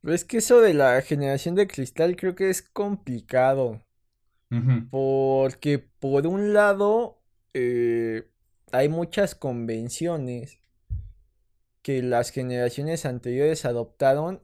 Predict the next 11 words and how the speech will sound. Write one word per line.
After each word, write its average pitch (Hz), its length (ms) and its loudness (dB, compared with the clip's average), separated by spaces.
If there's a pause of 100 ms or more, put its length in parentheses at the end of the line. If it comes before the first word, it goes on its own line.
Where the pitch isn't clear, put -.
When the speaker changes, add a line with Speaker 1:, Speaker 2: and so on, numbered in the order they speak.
(120)
Speaker 1:
y 131 160 -4
al 120 320 -2
ser 147 240 -6
convenciones 147 920 -6
la 123 160 -4
gente 135 460 -8 (160)
cree 135 360 -6
que 135 120 -8
están 127 460 -8
bien. 135 360 -6 (220)
Speaker 2:
Ujú. 123 380 0